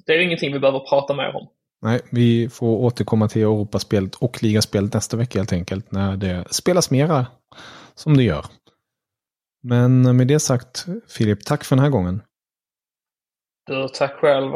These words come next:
Speaker 1: Så önskar jag alla en trevlig helg och att vi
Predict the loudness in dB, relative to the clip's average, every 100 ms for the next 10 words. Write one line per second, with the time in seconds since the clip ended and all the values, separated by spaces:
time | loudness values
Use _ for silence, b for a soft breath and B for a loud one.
0 | -10 -8 -6 -6 -4 0 0 0 -4 -2
1 | 0 2 0 2 2 0 -2 -4 -2 0
2 | 2 2 0